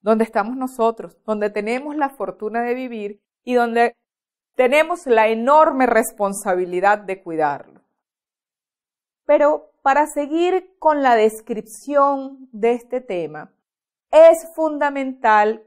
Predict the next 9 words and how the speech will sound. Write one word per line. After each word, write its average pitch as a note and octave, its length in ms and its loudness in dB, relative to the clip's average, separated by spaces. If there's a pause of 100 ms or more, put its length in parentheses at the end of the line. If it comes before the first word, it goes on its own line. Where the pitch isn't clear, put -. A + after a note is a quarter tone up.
que B3 180 0
todos D#4 600 0
conozcamos A#3+ 1000 -4
cuál D4+ 340 0
es D4 320 2
la F#3 160 0
definición F3+ 720 -6
de F#3+ 120 -6
ambiente. D3+ 680 -12